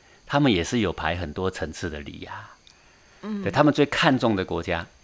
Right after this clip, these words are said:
Speaker 2: 是。
Speaker 1: 他们会行多大的礼？
Speaker 2: 哦。
Speaker 1: 礼炮会有几响？<laughs> 有没有阅兵？对不对？那
Speaker 2: 啊。
Speaker 1: 总统是亲自到机场迎接，还是派副总统，还是派总理，还是派行政院长去？
Speaker 2: 不同层次。
Speaker 1: 还是只是派外交官？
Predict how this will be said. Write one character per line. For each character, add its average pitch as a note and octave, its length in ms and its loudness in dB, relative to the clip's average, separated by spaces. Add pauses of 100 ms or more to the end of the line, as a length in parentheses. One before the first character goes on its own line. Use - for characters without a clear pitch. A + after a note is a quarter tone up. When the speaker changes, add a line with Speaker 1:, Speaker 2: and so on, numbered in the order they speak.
Speaker 2:
是。 G#3 240 -12
Speaker 1:
他 G#2+ 120 2
们 G2+ 120 4
会 G#2 100 2
行 E2 320 -6
多 E2+ 200 -2
大 G2+ 120 6
的 - 180 0
礼？ F3 60 -4
Speaker 2:
哦。 E3 200 -8 (140)
Speaker 1:
礼 F#3+ 300 -2
炮 B2 320 8
会 A#2 180 8
有 E2+ 140 0
几 F#2 240 -4
响？ - 220 0 (120)
<laughs> D#4+ 120 4
有 A2 160 8
没 G#3 120 10
有 A2+ 140 8
阅 B2 220 8
兵？ A2+ 340 6 (640)
对 B2+ 120 6
不 B2 60 8
对？ A2 260 10 (340)
那 E3 100 6
Speaker 2:
啊。 G#3 180 0 (100)
Speaker 1:
总 D3+ 260 8
统 A#2 240 6
是 D3+ 140 0
亲 E3 340 2
自 E3 220 0
到 D3+ 180 12
机 D3+ 180 4
场 G#2+ 240 6
迎 A2+ 160 6
接， D3 240 6
还 A2 160 6
是 C3 140 2
派 C#3 180 8
副 B2+ 160 2
总 G2 220 4
统， D#2 160 2
还 G2 240 0
是 C#3+ 360 -4
派 C#3+ 200 2
总 A2 240 4
理， G2 160 2
还 F#2+ 100 4
是 A#2 120 -6
派 B2 160 2
行 A2 180 0
政 B2+ 180 2
院 A2+ 220 2
长 D#2 220 0
去？ - 180 0
Speaker 2:
不 - 60 2
同 G3+ 240 0
层 F#3+ 140 2
次。 F#3 40 -2
Speaker 1:
还 A#2+ 80 6
是 C#3+ 240 2
只 G2+ 80 -2
是 A2+ 100 -2
派 B2+ 220 8
外 B2+ 160 10
交 B2 180 8
官？ B2 380 12